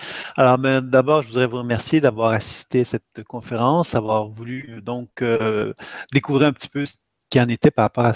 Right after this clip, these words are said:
comment développer son intuition. J'espère avoir répondu un petit peu à la question, euh, aujourd'hui. Euh, maintenant, pour le mot de la fin, bien évidemment, moi, je vous dirais, prenez-vous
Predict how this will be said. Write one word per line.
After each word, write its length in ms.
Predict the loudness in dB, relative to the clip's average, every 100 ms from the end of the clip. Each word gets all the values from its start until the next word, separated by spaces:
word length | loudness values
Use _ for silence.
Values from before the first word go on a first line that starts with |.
| -2
comment 220 | -4 -2
développer 400 | 0 0 0 -4
son 160 | -4 -10
intuition. 400 | -10 -10 -10 -4
J'espère 300 | -4 2 2
avoir 160 | 4
répondu 380 | 4 2 -2 0
un 80 | -2
petit 160 | -4
peu 180 | -6 0
à 40 | 0
la 60 |
question, 500 | 2 -2 -2 -4 -4 -8 -18 -4
euh, 240 | -2 -2 -4
aujourd'hui. 480 | -10 -12 -14 -16 -16 -20 -20 -16 -16 -16 _ 4
Euh, 260 | 6 6 4
maintenant, 440 | 2 4 4 4 -4 -8
pour 100 | -6
le 60 |
mot 120 | 0
de 60 | 2
la 60 | 4
fin, 220 | 2 0
bien 140 | 0
évidemment, 320 | 0 0 -2
moi, 120 | -4 -6
je 60 |
vous 80 | -6
dirais, 340 | -2 2 2 0 _ _ _ _ _ -8
prenez-vous 380 | -6 -6 -8